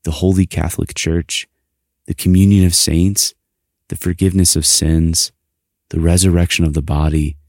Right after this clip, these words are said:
and the life everlasting. Amen. Lord, have mercy. Christ, have mercy. Lord, have mercy.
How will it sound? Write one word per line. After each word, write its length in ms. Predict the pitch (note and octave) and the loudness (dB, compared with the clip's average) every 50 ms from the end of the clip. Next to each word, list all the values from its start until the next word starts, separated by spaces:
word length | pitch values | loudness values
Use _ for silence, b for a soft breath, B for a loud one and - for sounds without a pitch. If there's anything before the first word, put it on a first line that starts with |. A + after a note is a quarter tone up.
| _ _ _ _ _ _ _ _ _ _ | _ _ _ _ _ _ _ _ _ _
and 120 | - F2+ | -2 0
the 60 | F2+ F2 | 2 2
life 340 | D#2+ D#2+ D#2+ E2+ F2 - - | 2 2 2 2 2 0 -2
everlasting. 760 | - D#2 E2 D#2+ D2+ D2+ D2 D2 D2 - - D2 D2 D2 D2+ D2 _ _ _ _ _ _ _ _ _ _ _ _ _ _ _ _ _ _ _ _ _ - - | -2 -2 0 0 0 0 -2 -2 -2 -4 -4 -4 -6 -8 -8 -12 _ _ _ _ _ _ _ _ _ _ _ _ _ _ _ _ _ _ _ _ _ -14 -6
Amen. 480 | - E2 D#2 D2 C#2+ C#2+ C2+ D2 D2+ - _ _ _ _ _ _ _ _ _ _ _ _ _ _ _ _ _ _ _ _ _ _ _ _ _ _ _ _ _ _ _ _ _ _ _ _ _ _ _ _ _ _ _ _ _ _ _ _ _ _ - | -4 -2 0 0 0 0 -2 -6 -10 -18 _ _ _ _ _ _ _ _ _ _ _ _ _ _ _ _ _ _ _ _ _ _ _ _ _ _ _ _ _ _ _ _ _ _ _ _ _ _ _ _ _ _ _ _ _ _ _ _ _ _ -10
Lord, 400 | - F2 F#2 F#2 F#2+ G2 G2+ G2 | -2 2 4 4 6 4 4 4
have 220 | F2+ F2 F2+ F2 D#2+ | 2 2 0 0 2
mercy. 580 | E2+ E2 E2 D#2+ D#2 - - - D#2+ E2 - _ _ _ _ _ _ _ _ _ _ _ _ _ _ _ _ _ _ _ _ _ _ _ _ - | 2 4 4 4 2 0 -2 -4 -8 -10 -14 _ _ _ _ _ _ _ _ _ _ _ _ _ _ _ _ _ _ _ _ _ _ _ _ -10
Christ, 400 | - - G2+ G2 F#2+ F2+ - - | -4 0 2 2 2 2 0 -2
have 160 | - D2+ D2+ | -2 -4 -4
mercy. 580 | D2+ D2 D2 D2 D2 D2+ - - - F2 E2+ - _ _ _ _ _ _ _ _ _ _ _ _ _ _ _ _ _ _ _ _ _ _ _ _ _ _ _ _ _ _ | -2 -2 -2 -2 -2 -2 -4 -6 -8 -10 -12 -16 _ _ _ _ _ _ _ _ _ _ _ _ _ _ _ _ _ _ _ _ _ _ _ _ _ _ _ _ _ _
Lord, 340 | - F2 F2+ F#2 F#2 F2+ E2+ | 0 2 2 4 4 2 2
have 220 | D#2+ E2 E2+ D#2 | 0 -2 -2 -2
mercy. 560 | D#2+ D#2 D#2 D2+ D2+ - - - E2+ D#2 D#2 | 0 0 0 0 0 -2 -4 -4 -6 -8 -10